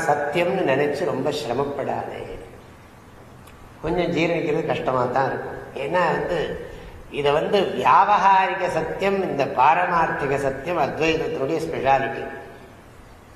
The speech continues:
ஆக, இந்த வியாவகாரிக சத்தியத்தை நம்ம, அதுவே நமக்கு ரொம்ப ஆனந்தமா இருக்குன்னு நினைச்சுக்கிறோம். ஆனாலும் என்ன, அப்பப்போ என்ன குறை சொல்றோம்னா, என்ன இருந்தாலும் ஒரு அப்பப்போ ஒரு மாதிரி இருக்குங்கிறோம்.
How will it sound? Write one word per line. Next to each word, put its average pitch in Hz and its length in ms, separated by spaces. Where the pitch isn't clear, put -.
ஆக, 196 260
இந்த 190 220
வியாவகாரிக 202 920
சத்தியத்தை 190 640
நம்ம, 165 160
அதுவே 196 320
நமக்கு 208 300
ரொம்ப 202 140
ஆனந்தமா 185 420
இருக்குன்னு 180 340
நினைச்சுக்கிறோம். 147 460
ஆனாலும் 254 520
என்ன, 226 220
அப்பப்போ 220 280
என்ன 202 200
குறை 190 240
சொல்றோம்னா, 156 640
என்ன 190 260
இருந்தாலும் 175 560
ஒரு - 160
அப்பப்போ 190 400
ஒரு 156 120
மாதிரி 139 260
இருக்குங்கிறோம். - 680